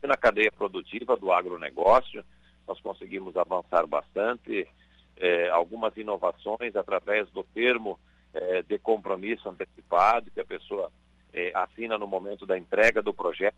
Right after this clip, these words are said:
já tem autorização para iniciar a sua atividade lá no meio rural, algo que antes, eh,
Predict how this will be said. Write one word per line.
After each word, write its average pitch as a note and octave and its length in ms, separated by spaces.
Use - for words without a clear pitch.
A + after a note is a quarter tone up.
já F#2 160
tem G#2+ 300
autorização F#2+ 760
para F#2+ 180
iniciar F#2 380
a E2+ 60
sua G2 180
atividade F2+ 640
lá F2+ 140
no F#2 100
meio F2+ 300
rural, F#2+ 500
algo F#2+ 360
que G2 140
antes, G2 380
eh, F2+ 180